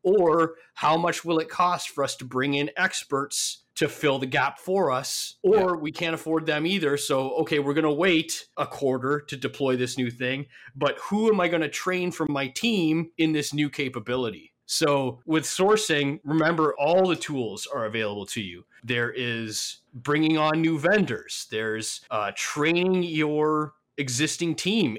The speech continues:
Speaker 1: in different disciplines. There's the possibility of citizen developers. I don't think you're gonna citizen developer an asset management process, but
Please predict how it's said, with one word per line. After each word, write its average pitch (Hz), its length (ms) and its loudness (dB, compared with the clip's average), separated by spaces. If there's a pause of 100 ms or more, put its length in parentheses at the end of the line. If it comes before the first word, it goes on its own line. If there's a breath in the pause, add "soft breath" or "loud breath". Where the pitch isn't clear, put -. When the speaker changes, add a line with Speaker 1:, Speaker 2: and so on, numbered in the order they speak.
Speaker 1:
in 120 220 -4
different 131 340 -4
disciplines. 117 800 -4 (280 loud breath)
There's 135 500 0
the 151 100 -4
possibility 139 880 -2
of 139 640 -2
citizen 226 580 0
developers. 98 760 -8 (120)
I 120 80 -2
don't 113 140 -6
think 113 100 -10
you're 101 80 -14
gonna 104 140 -6
citizen 110 380 -4
developer 101 420 -4
an 98 40 -4
asset 98 300 -4
management 107 420 -6
process, 92 460 -10
but - 200 -12